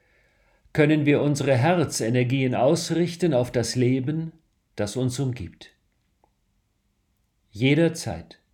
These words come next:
öffnet sich die Natur vor uns wie ein begehbares Paradies. Und jederzeit liegt es alleine an uns,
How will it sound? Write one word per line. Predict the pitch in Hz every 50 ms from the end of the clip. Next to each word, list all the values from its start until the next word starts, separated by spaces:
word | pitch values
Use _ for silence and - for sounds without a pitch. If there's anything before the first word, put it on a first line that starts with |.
| _ _ _ _ _ _ _ _ _ _ _ _ _ _ _ _ _ _ _ -
öffnet | - - - - - 180 165 175
sich | - 160 147 -
die | - 135
Natur | 123 120 113 110 113 - - 175 185 180 165 127 107 101
vor | 98 - - 120 113 110 -
uns | 120 131 147 160 156 156 - - - - _ _ _ _ _ _ _
wie | - 117 117 -
ein | 113 113 113 107
begehbares | 113 107 113 127 127 139 151 156 143 147 143 143 147 143 147 147 127 - - - - 139 - _
Paradies. | - 123 120 113 120 120 113 98 101 90 85 - - - - - - _ _ _ _ _ _ _ _ _ _ _ _ _ _ _ _ _ _ _ _ _ _ - - _ _
Und | - 101 95 92 - - -
jederzeit | 110 123 131 139 151 151 147 - - 117 104 113 123 123 - - _ _ _ _ _ _ _ _ - _ _ _ _ _ _ _ - _ _ _
liegt | 123 135 139 139 -
es | 151 - 151
alleine | 147 139 143 147 160 165 175 156 107
an | 147 160 165
uns, | - - 165 180 165 - - - - - - -